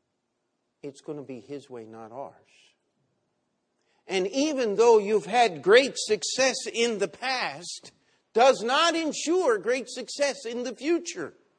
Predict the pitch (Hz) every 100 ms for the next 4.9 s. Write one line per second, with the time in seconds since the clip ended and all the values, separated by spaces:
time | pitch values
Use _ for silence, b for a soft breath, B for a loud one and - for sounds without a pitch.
0 | _ _ b b b b 175 277 381 247
1 | 285 - 233 294 262 294 294 302 214 226
2 | 220 202 165 262 370 349 339 - - 277
3 | 302 277 247 247 233 202 240 320 311 247
4 | 269 208 262 320 320 180 185 185 220